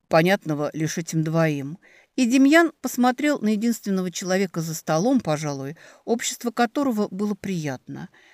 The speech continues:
и не заставляло ощущать себя случайным гостем в чужом доме. Василиса смотрела на него, и взгляды пересеклись, зацепились. Она неловко пожала плечами, будто извиняясь,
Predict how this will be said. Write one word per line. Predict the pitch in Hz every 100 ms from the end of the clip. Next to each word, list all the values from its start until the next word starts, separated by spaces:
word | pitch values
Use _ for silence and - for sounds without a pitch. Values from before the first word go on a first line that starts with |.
| _
и | 269 269
не | 254 254
заставляло | 170 - 277 269 165
ощущать | 147 - 165 - -
себя | - 160 151
случайным | 170 165 208 196 196
гостем | 175 143 -
в | 127
чужом | - 143 139 143
доме. | 139 135 139 165 _ - - _
Василиса | 202 208 285 359 330
смотрела | - 254 233 254 262
на | 247
него, | 240 226 185 165 175 - -
и | 240 247
взгляды | 214 220 302 359 196 -
пересеклись, | 247 262 - 302 208 190 190 - -
зацепились. | - 175 - 240 - 165 156 165 - - - - -
Она | 160 160 151
неловко | 156 156 151 -
пожала | - 147 151 147
плечами, | 151 147 - 226 240 151 -
будто | 165 160 185
извиняясь, | 185 233 247 170 135 151